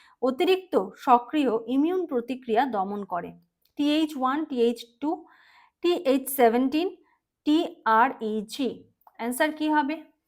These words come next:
অ্যান্সার হবে হলো টি আর ই জি, ঠিক আছে? এটা হবে হলো অ্যান্সার। নেক্সট, কোশ্চেন নাম্বার নাইনটিন। In parasitic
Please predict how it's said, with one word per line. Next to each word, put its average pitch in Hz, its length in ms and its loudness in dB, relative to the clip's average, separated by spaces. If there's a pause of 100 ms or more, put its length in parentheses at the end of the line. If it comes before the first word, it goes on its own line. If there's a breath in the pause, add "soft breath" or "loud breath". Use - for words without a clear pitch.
(1900)
অ্যান্সার 262 380 4 (100)
হবে 208 280 2
হলো 190 240 -2 (1000)
টি 302 140 2 (540)
আর 180 140 4 (280)
ই - 20 -8 (280)
জি, 226 140 -6 (580)
ঠিক 269 180 -8
আছে? 277 160 -8 (720 soft breath)
এটা 214 200 -6
হবে 214 180 -4
হলো 320 160 -4
অ্যান্সার। - 340 -14 (680)
নেক্সট, 339 260 2 (960)
কোশ্চেন 311 300 4
নাম্বার 381 200 8 (120)
নাইনটিন। 247 420 4 (720)
In 440 100 10 (120)
parasitic 349 600 8